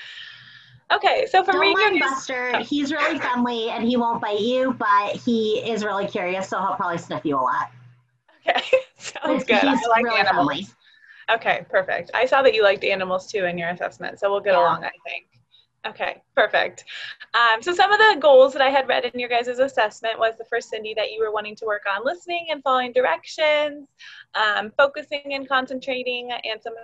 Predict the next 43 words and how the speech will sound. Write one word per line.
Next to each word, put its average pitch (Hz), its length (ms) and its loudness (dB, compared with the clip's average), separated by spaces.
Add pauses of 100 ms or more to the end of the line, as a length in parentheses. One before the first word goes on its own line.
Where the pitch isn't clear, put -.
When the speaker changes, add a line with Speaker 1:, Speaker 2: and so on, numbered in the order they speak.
Speaker 1:
of 226 80 -12
her 220 100 -10
relationship 202 640 -6
building 185 280 -4
skills 185 320 -6
with 185 160 -10
friends 294 380 -2
and 453 140 -12
siblings 254 540 -2
or 226 60 -14
stepsisters 208 640 -12
and, 147 140 -14 (540)
um, 185 200 -4
E 214 160 -10
V 208 100 -2
O 196 60 -2
with 196 100 -6
you 190 160 -6
as 190 240 -4
well. 180 340 -2 (360)
Um, 190 160 -4
does 214 80 -10
that - 180 2
sound 254 220 0
about 226 240 2
right 208 200 0
for 226 120 -8
what 208 160 -2
goals 214 180 -4
you 208 80 -10
guys 202 180 -2
are 202 80 -6
wanting 202 300 -8
through 208 240 -12
B 208 180 -16
his 202 140 -8
sessions? 208 720 -12 (200)
Speaker 2:
Yes, 196 420 -4
definitely 311 580 -2
the 381 120 -2
listening 311 500 0
to 302 100 0
directions 202 1120 -6